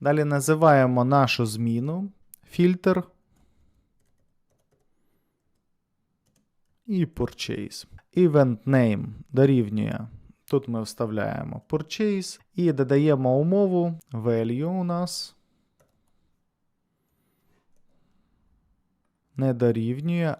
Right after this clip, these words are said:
а більше, ніж.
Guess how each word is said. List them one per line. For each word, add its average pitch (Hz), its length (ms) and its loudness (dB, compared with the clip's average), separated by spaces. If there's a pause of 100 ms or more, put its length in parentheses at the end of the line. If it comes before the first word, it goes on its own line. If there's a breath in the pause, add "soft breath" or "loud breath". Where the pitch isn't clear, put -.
а 120 480 0 (300)
більше, 123 640 -4
ніж. 117 640 -6